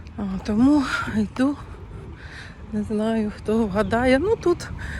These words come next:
тут вже давно все однаково, нічого не змінюється.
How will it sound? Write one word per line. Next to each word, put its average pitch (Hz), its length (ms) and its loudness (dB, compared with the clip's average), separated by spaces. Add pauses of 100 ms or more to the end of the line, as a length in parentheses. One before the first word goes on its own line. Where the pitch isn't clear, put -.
(100)
тут 285 180 4
вже 247 200 4
давно 269 380 6
все 254 260 4
однаково, 233 580 6
нічого 220 480 2
не 214 180 4
змінюється. 196 840 2